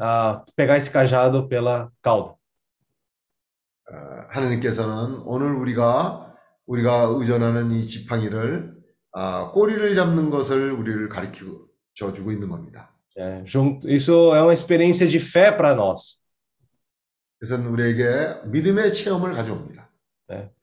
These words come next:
Speaker 1: para que também nós possamos ser pessoas que são úteis ao Senhor.
Speaker 2: 이런 과정을 거친 사람은 하나님에게 유용할 수 있습니다.
Speaker 1: É, se nós não passarmos por essas circunstâncias,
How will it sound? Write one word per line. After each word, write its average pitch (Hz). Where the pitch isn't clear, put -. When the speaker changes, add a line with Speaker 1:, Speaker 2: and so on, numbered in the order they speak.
Speaker 1:
para 110
que -
também 123
nós 123
possamos 131
ser 131
pessoas 131
que 127
são 143
úteis 170
ao 104
Senhor. 85
Speaker 2:
이런 175
과정을 127
거친 110
사람은 107
하나님에게 175
유용할 135
수 120
있습니다. 82
Speaker 1:
É, 104
se 180
nós 202
não 247
passarmos 220
por 185
essas 170
circunstâncias, 175